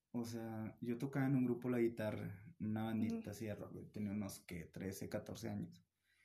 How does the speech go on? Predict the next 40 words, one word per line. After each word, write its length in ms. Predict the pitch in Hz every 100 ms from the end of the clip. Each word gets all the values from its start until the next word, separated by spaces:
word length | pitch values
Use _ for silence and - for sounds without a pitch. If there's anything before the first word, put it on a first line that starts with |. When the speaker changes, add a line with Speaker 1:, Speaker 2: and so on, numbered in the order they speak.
| _ _ _ -
Speaker 1:
Y 60 |
después 380 | 123 117 - 117
ya 80 | 117
el 200 | 117 123
vocalista 640 | 120 120 123 123 120 117
le 100 | 110
dio 160 | 107 104
pánico 360 | 110 110 110 107
escénico. 520 | 107 107 107 107 - _ - -
Y 60 | 233
Speaker 2:
Ay. 140 | 226
Speaker 1:
sí, 380 | - 95 - -
sí 160 | 254 113
eran 220 | 127 127
como 200 | 135 127
Speaker 2:
<laughs> 20 |
Speaker 1:
unas 340 | 127 135 139
sesenta 720 | - - 123 110 113 117 127
gente 300 | 127 117 -
las 200 | 123 110 104
que 100 | 101
nos 160 | 104
estaban 280 | - 101 120
viendo, 340 | 110 120 120
o 20 | 101
sea, 140 | 98
sí, 320 | 87 104 - 143
Speaker 2:
Sí. 260 | 156 - 247
Speaker 1:
sí 120 | -
había 260 | 104 113 120
raza. 360 | 113 120 - - - -
<laughs> 380 | 202 175 - - 370 - - - 220 175
Y 120 | 120
total 360 | 123 120 120
se 140 | 120 143
quedó 260 | 135 123
callado 640 | 151 147 127 127 175 190 180
y 80 | 165
seguimos 480 | 131 117 135 185 170
tocando. 520 | 170 165 180 180